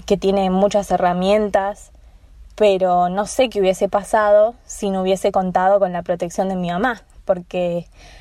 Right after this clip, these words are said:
protección por parte de la justicia y por parte de la sociedad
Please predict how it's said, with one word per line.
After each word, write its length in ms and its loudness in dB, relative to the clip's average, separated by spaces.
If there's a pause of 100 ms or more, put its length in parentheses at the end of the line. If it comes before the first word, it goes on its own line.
(180)
protección 680 0
por 200 0
parte 480 -4
de 180 -6
la 120 -6
justicia 880 -4 (300)
y 140 -10
por 220 -2
parte 440 0
de 160 -4
la 180 -2
sociedad 920 0